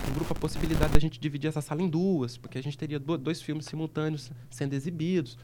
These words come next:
Mas se a gente faz isso, a gente perde a capacidade do auditório, que hoje é de duzentos e quarenta lugares, que atende a eventos um pouco maiores. Então, quer dizer, são, são questões de viabilidade.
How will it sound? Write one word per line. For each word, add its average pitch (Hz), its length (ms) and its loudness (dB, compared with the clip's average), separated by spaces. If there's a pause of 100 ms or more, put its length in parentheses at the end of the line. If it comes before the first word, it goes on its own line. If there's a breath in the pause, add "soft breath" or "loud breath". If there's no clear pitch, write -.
(320 loud breath)
Mas 131 100 0
se 151 60 -2
a 131 40 2
gente 160 160 0
faz 147 280 0
isso, 160 160 -4
a 156 40 -2
gente 170 240 -2
perde 160 360 0
a 156 60 -2
capacidade 147 580 -2
do 143 80 -2
auditório, 147 440 -4
que - 80 -6
hoje 139 120 -4
é 135 40 -6
de 135 60 -8
duzentos 135 360 -2
e - 20 -10
quarenta 131 360 -2
lugares, 151 500 0
que - 100 -8
atende 135 240 -4
a 139 60 0
eventos 127 380 -4
um 127 40 -12
pouco 120 240 -12
maiores. 151 600 -2 (360 loud breath)
Então, 185 140 -2
quer 214 60 2
dizer, 175 180 -2
são, - 120 -4 (120)
são 247 160 2
questões 262 340 4
de 262 60 6
viabilidade. 233 800 0